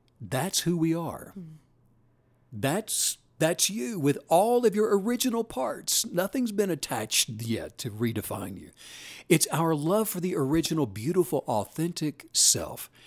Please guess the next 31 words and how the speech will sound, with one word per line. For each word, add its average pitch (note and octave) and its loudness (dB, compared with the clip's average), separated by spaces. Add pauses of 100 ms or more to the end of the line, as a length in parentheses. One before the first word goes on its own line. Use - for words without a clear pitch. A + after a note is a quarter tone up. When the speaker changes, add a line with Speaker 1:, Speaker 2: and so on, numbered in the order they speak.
(240)
Speaker 1:
that C#3+ 0
we C3+ 2
celebrate, B2+ 4
champion, C3+ -2
edify, C3+ 2
and A2 -2
encourage A2 -2
by G#2+ 0
never E3+ 0
again E3+ 2
accepting G#3 2
anything A3 2
less. A3+ 2 (720)
Well, F3+ 8
what G#3+ 8
is A3 2
less? A3 2 (100)
Poverty G#3 6
is C3 4
less. G2 0
Sickness A3 4
is D#3+ 4
less. B2 2
Unhappiness F#3 4
is C3+ 0
less. A2+ 0 (280)
Being G#3 6
without G3+ 4
joy, G3 8
that's A3 2
less. A2 2